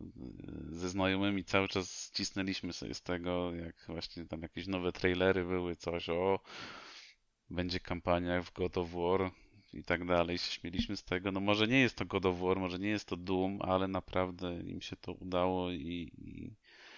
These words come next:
czuć jakąś tą nową jakość z tej kampanii. Reszta, no to jest, jest Destiny, no, no, no, bez jakiejś wielkiej rewolucji. Jest parę nowych rzeczy, parę fajnych rozwiązań, jak ten system subclass nowy, craftowanie broni.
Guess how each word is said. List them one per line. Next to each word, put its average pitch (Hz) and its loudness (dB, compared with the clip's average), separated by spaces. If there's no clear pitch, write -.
czuć 101 -2
jakąś 90 4
tą 78 -8
nową 90 -4
jakość - -4
z - -8
tej 78 -4
kampanii. - -6
Reszta, 147 6
no 160 0
to 165 -4
jest, 151 -2
jest 147 0
Destiny, 113 0
no, 87 0
no, 87 -6
no, 90 -4
bez 95 4
jakiejś 98 -2
wielkiej 95 0
rewolucji. 92 -2
Jest 98 0
parę 92 2
nowych 90 -2
rzeczy, 90 0
parę 87 -2
fajnych 90 -2
rozwiązań, 87 -4
jak 82 -6
ten 82 -10
system 85 -6
subclass 90 -2
nowy, 87 -4
craftowanie 90 -2
broni. 90 -6